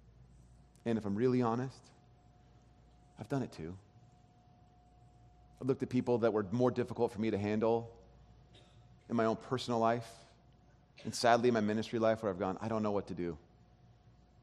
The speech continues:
I don't wanna say that they don't belong, but I'll just give them the passive-aggressive, 'you don't really belong here'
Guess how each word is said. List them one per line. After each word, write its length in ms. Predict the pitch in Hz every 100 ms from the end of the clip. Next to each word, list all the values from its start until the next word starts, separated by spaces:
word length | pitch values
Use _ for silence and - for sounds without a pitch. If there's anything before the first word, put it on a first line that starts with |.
| - - - - - - - - - 131
I 40 |
don't 160 | 131 120
wanna 160 | 123
say 280 | - 135 123
that 160 | 117 120
they 80 |
don't 180 | 117 110
belong, 300 | 110 110 107
but 160 | 107 101
I'll 80 | 98
just 260 | 120 -
give 160 | 117 101
them 140 | 101
the 40 | 95
passive-aggressive, 880 | 101 90 - 90 95 87 - 90
'you 120 | 90 95
don't 160 | 90
really 200 | 80 80
belong 360 | 76 76 76 71
here' 180 | 69